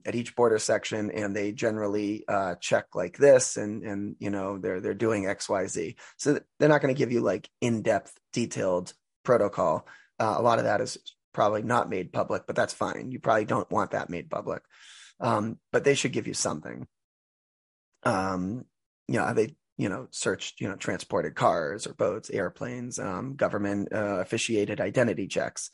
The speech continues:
Um, so these are, these are really important things they do, you know, checking, you know, um, authentic passports or identity cards that are, you know, water sealed or,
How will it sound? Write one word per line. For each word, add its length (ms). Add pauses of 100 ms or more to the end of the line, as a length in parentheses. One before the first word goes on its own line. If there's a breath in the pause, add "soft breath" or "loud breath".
(680 loud breath)
Um, 480 (480)
so 220
these 220
are, 200
these 180
are 80
really 320
important 540
things 400
they 160
do, 340
you 100
know, 180
checking, 500
you 40
know, 360
um, 400
authentic 580 (140)
passports 640
or 220
identity 480
cards 340
that 160
are, 300
you 100
know, 140
water 360
sealed 540
or, 180